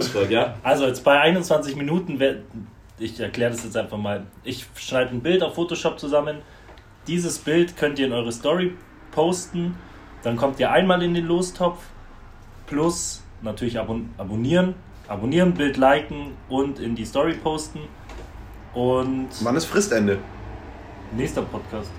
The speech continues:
Speaker 3: Nächster Podcast, äh, ziehen wir quasi den, den Gewinner.
Speaker 1: Sonntag
Speaker 2: Genau.
Speaker 1: ist Ende. Sonntag.
Speaker 2: Warum Sonntag?
Speaker 1: Ja, weil wenn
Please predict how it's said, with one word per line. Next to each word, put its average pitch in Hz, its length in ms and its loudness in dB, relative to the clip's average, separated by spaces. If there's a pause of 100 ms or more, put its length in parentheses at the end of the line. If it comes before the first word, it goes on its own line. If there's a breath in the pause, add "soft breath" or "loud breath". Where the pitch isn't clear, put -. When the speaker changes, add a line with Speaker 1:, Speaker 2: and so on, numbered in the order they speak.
Speaker 3:
Nächster 143 240 4
Podcast, 151 560 2
äh, 123 100 2
ziehen 131 220 -2
wir 123 120 2
quasi 113 300 2
den, 110 560 0
den 104 160 0
Gewinner. 95 320 0
Speaker 1:
Sonntag 120 300 2
Speaker 2:
Genau. 117 80 4
Speaker 1:
ist 101 180 -2
Ende. 104 220 0 (480)
Sonntag. 107 380 0 (100)
Speaker 2:
Warum 101 160 -4
Sonntag? 131 260 -4
Speaker 1:
Ja, - 400 -8 (180)
weil 98 120 -2 (500)
wenn 113 100 2